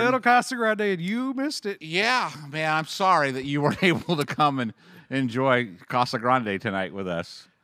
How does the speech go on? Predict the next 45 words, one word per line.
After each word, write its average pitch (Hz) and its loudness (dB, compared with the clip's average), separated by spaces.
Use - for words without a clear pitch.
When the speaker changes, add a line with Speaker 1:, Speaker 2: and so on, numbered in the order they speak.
Speaker 1:
You 147 -10
could 208 -4
have 214 -6
stayed, 214 -8
even 156 -8
though 170 -6
you 170 -6
weren't 170 -8
on 175 -8
air. 170 -10
Speaker 2:
Exactly. 127 -4
Speaker 1:
You 90 -6
could 156 -8
have 143 -12
been 151 -8
part 160 -8
of 147 -10
the 143 -12
team, 143 -10
but 123 -16
no, 135 -12
Speaker 2:
No, 135 0
Speaker 1:
you 165 -4
chose 147 -12
to - -8
Speaker 2:
no, 123 0
Speaker 1:
go 151 0
Speaker 2:
he 143 0
Speaker 1:
home. 135 -6
Speaker 2:
chose 135 -2
just 139 -10
to 123 -12
be 131 -8
home 135 -4
with 143 -10
his 139 -10
Speaker 1:
So. 123 -20
Speaker 2:
lovely 127 -2
wife, 135 -2
and 101 -10
Speaker 1:
Yep. 143 -20
Speaker 2:
there 101 -6
you 107 -4
go. 113 -4
So, 95 -2